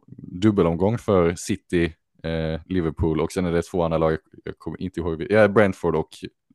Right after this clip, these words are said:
Luton eventuellt. Men framförallt, eh, framförallt City och Liverpool, eh, om man tar det från ett F P L-perspektiv. Följt direkt av en blank, eh, där Liverpool, Chelsea, Tottenham skulle kunna blanka. Ehm, och, eh, sen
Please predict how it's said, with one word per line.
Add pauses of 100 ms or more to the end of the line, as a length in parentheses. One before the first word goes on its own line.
(320)
Luton
eventuellt. (380)
Men
framförallt,
eh, (480)
framförallt
City
och
Liverpool, (160)
eh,
om
man (360)
tar
det
från
ett
F
P
L-perspektiv. (520)
Följt
direkt
av
en
blank, (320)
eh,
där
Liverpool, (160)
Chelsea,
Tottenham (100)
skulle
kunna
blanka. (760)
Ehm, (380)
och,
eh,
sen